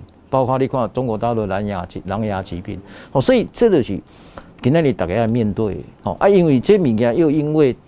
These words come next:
人类还有其他的像战争因素，哦，所以这个，呃，不可否认，这些因素都会让人类跟这个动物之间所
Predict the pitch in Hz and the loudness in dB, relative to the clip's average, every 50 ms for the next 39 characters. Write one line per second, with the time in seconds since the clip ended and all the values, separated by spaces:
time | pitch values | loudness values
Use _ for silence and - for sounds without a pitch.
0 | - - - - 107 117 135 147 139 117 107 113 127 113 95 - - - 104 98 | -20 -20 -8 -4 -2 0 2 2 2 2 0 0 -2 -2 -2 -4 -8 -10 -8 -4
1 | 113 113 107 101 95 - - - 107 98 - 123 120 104 107 104 104 101 101 95 | -4 -4 -2 -4 -6 -6 -8 -8 -8 -4 -4 -4 -2 -2 -2 -2 -2 -4 -6 -6
2 | - - 92 - - - - - - 151 131 - 226 226 190 - - 226 175 165 | -6 -8 -8 -8 -10 -14 -20 -4 -2 -2 2 4 4 2 4 2 2 2 4 4
3 | 127 - - - - - - - - - 104 98 92 - - - - _ - 190 | 2 2 -4 -14 -20 -20 -20 -12 -6 -4 -2 -2 -2 -4 -6 -10 -4 _ 0 4
4 | - 139 131 127 98 98 87 98 120 113 90 87 - - - - - - - - | 6 6 4 4 2 -2 0 0 0 0 0 -4 -10 -18 -20 -20 -20 -14 0 2
5 | 175 151 - 147 139 139 131 127 123 127 117 - 127 104 90 - - 123 127 123 | 2 2 4 2 2 2 2 0 -2 -4 -4 -4 -6 -6 -6 -4 -2 0 2 2
6 | 123 113 110 117 110 101 101 - - - - - - - - - 92 104 123 139 | 2 2 0 0 -2 -2 -8 -14 -20 -20 -20 -20 -20 -20 -12 -6 -4 -2 2 2
7 | 139 123 92 - - 120 113 117 - - _ _ _ - - - 113 90 101 90 | 2 2 0 -2 -4 -4 -4 -6 -8 -14 _ _ _ -10 -6 -6 -4 -4 -4 -6
8 | - - - - - _ _ - 131 127 127 123 113 - - 120 107 104 113 107 | -6 -10 -16 -20 -20 _ _ -2 0 0 0 0 -2 -2 -4 -6 -4 -2 -2 -4
9 | 98 92 - 107 87 - | -4 -4 -6 -6 -6 -6